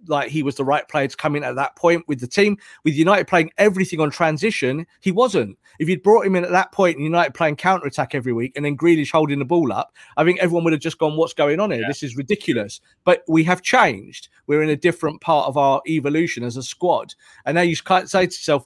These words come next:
Speaker 1: you know, Paul Pogba playing on the left, "Haydar, you're still telling me you'd per-, prefer him in the pivot." There's a reason why he's on the left. There's a reason for that. It's because he wants to be there, and that's his best position,
Speaker 2: It's
Speaker 1: I'm
Speaker 2: al-,
Speaker 1: sorry to
Speaker 2: it's
Speaker 1: say.
Speaker 2: also,
Speaker 1: So
Speaker 2: it's also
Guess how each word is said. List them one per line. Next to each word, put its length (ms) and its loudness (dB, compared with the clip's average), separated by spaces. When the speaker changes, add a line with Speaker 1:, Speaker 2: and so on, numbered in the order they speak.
Speaker 1:
you 120 2
know, 60 2
Paul 180 0
Pogba 280 -2
playing 280 2
on 100 -2
the 80 -2
left, 300 -2
"Haydar, 380 0
you're 120 2
still 220 2
telling 240 0
me 80 -2
you'd 160 -4
per-, 220 0
prefer 260 -2
him 120 0
in 40 -4
the 80 -4
pivot." 360 -4
There's 180 0
a 40 2
reason 440 -2
why 160 0
he's 200 -2
on 160 0
the 80 0
left. 360 0
There's 160 -4
a 40 -6
reason 420 -2
for 140 -8
that. 300 -4
It's 100 -10
because 200 -4
he 260 0
wants 280 0
to 80 -14
be 200 0
there, 280 -4
and 100 0
that's 160 0
his 220 -4
best 180 2
position, 360 0
Speaker 2:
It's 120 2
Speaker 1:
I'm 60 0
Speaker 2:
al-, 80 -4
Speaker 1:
sorry 220 2
to 100 -6
Speaker 2:
it's 60 -4
Speaker 1:
say. 80 2
Speaker 2:
also, 140 4
Speaker 1:
So 80 4
Speaker 2:
it's 200 0
also 220 2